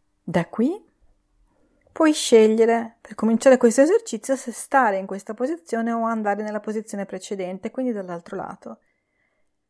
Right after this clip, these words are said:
Comunque sia, prendi la tua posizione preferita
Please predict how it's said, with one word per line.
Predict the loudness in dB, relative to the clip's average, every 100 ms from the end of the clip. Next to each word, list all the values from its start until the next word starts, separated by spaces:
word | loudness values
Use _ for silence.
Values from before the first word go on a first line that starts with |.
| _ _
Comunque | -16 -14 -12 -6
sia, | -6 -6 -4 -4 -6 _ _ _
prendi | -2 0
la | 0
tua | -2 -4
posizione | -6 -6 -8 -12
preferita | -8 -8 -4 -4 -4 -4 -6 -6